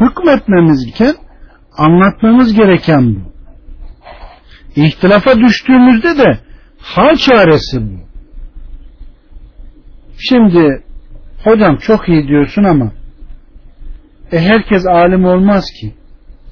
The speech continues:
İyi de kardeşim, cehennem de var. Hem de gürül gürül. Gürül gürül vallahi.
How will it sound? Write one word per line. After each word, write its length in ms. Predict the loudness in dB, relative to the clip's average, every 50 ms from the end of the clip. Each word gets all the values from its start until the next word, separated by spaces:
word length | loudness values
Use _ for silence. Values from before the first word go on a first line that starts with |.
| -20 -20 -20 _ -20 -20 -20 -20 -20 -20 -20 -14
İyi 200 | -12 -10 -10 -8
de 160 | -8 -8 -6
kardeşim, 520 | -6 -6 -6 -4 -4 -6 -6 -6 -10 -10 -10
cehennem 600 | -8 -6 -6 -4 -4 -2 -2 -2 -2 -2 -2 0
de 80 | 0
var. 240 | 0 0 -2 -4 -6 -12 -20 -20 -20 -20 -20 -20 -20 -20 _ -20 -20 -20 -14 _
Hem 260 | -2 0 2 2 2
de 80 | 2 0
gürül 720 | -2 -2 -2 0 2 2 4 4 4 4 4 4 2 2
gürül. 280 | 2 2 0 0 -2 -6 -8 -14 -20 -20 -20 -20 -20 -20 -20 -20 -20 -20 _ _ _ -20 -20 -20 -20 -20 -20 -20 -20 -20 -20 -20 -20 -20 -20 -20 -20 -20 -20 -20 -20 -20 _ _ _ -20 -20 -20 -20 -20 _ -20 -20 -20 -20 -20 _ _ -20 -20 -20 -20 -20 -20 -20 -20 -20 -20 -20 -20 -20 -20 -12 -4
Gürül 480 | 0 2 4 4 4 4 4 4 4 4
gürül 360 | 4 4 4 4 2 2 2
vallahi. 440 | 2 0 0 -2 -4 -6 -10 -14